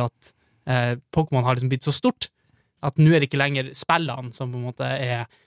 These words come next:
drivende kraft for serien. Eh, selv om spillene er tredve år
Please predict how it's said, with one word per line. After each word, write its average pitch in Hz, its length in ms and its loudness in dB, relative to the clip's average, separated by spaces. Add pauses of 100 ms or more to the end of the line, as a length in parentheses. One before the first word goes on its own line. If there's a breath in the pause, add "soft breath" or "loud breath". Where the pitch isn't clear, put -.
(240 soft breath)
drivende 135 680 2
kraft - 380 -8
for 135 100 -4
serien. 131 420 -2 (460)
Eh, 123 320 -2
selv 147 220 2
om 139 80 -2
spillene 151 440 0
er 127 240 -4
tredve 135 260 -4
år 135 220 2